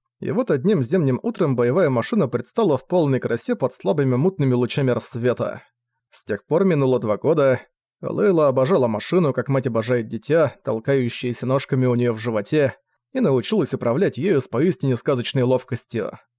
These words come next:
И вот теперь, на этом пятачке земли у подножия холма, девушка демонстрировала все свое мастерство. Уклоняясь от атак электронных устройств, самоходка петляла в воздухе,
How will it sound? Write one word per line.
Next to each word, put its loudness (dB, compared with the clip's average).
И -4
вот -2
теперь, -2
на -2
этом 0
пятачке -6
земли 0
у 2
подножия -2
холма, -2
девушка -2
демонстрировала 0
все -4
свое 0
мастерство. -2
Уклоняясь 0
от -8
атак -2
электронных -2
устройств, -2
самоходка -4
петляла 0
в -6
воздухе, 0